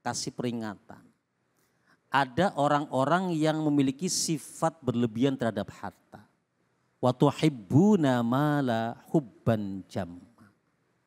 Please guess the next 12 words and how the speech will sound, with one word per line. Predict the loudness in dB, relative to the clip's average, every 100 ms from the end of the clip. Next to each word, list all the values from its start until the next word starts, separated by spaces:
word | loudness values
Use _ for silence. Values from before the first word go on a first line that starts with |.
| _ _ _ _ _
Ada | 0 2 4 4 6
orang | 4 4 2 4
yang | 4 4 4
mencintai | 2 2 0 -2 0 2 4 2
hartanya | 0 0 0 -2 2 4 4 2 2 2 0
tetapi | -4 -2 -2 0 -2 -4
kecintaan | -4 -4 -2 -2 -2 0
yang | -2 -2
berlebihan. | -4 -4 -6 -8 -10 -12 -18 -20 _ _ _ _ _ _ _ _
Jadi | 2 2 2
kalau | 2 2 2 -2
cinta | -2 -2 0 0 2 2 0